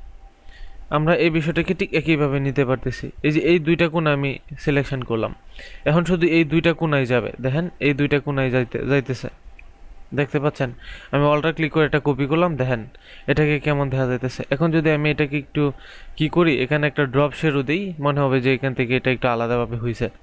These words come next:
তো এটা কি, কীভাবে ড্রপ শেডো দেওয়া যায়? আমরা এফেক্টে যাব,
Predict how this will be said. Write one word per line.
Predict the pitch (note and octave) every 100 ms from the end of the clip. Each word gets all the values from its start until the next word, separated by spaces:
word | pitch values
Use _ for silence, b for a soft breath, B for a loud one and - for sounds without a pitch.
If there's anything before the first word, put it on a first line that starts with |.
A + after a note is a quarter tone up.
| - -
তো |
এটা | C#3+ C#3+
কি, | D3
কীভাবে | - D3+ D#3+ D#3+
ড্রপ | C3+ C3+ B2+
শেডো | D#3 D3
দেওয়া | C3+ B2 A#2+
যায়? | D3 G3+ - B B B B B -
আমরা | C#3+ D#3+
এফেক্টে | D#3+ E3 F3 - F3+
যাব, | C#3 B2+ F3